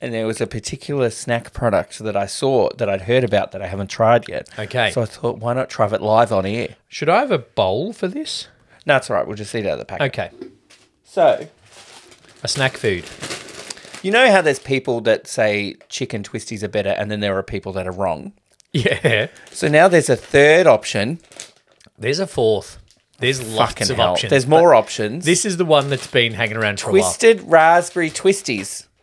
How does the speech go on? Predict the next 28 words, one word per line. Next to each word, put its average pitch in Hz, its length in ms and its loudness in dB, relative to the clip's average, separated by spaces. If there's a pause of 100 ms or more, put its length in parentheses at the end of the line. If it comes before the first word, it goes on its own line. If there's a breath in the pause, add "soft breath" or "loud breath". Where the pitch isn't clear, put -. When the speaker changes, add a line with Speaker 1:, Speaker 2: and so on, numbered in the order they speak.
(180)
Speaker 2:
Okay. 104 340 -4
Speaker 1:
Raspberry 170 480 4
flavoured 143 380 2
twisties. - 400 -8
So 143 260 6
apologies 175 480 2
for 139 80 -4
the 120 80 -2
rustling. 107 400 -6 (140)
Speaker 2:
Yes, 113 180 0
sorry, 117 300 2
folks, 107 340 -6
for 120 120 -8
the 107 100 -4
rustling 101 420 -4
packets - 460 -8
if - 160 -16
you've 101 100 -14
got 107 120 -4
Speaker 1:
So 143 80 -2
we're 147 80 0
Speaker 2:
the 156 60 -6
Speaker 1:
gonna 180 180 -2
give 180 180 -2
Speaker 2:
issues. 120 60 0
Speaker 1:
these 131 200 2
a 127 60 -2
go. 104 420 4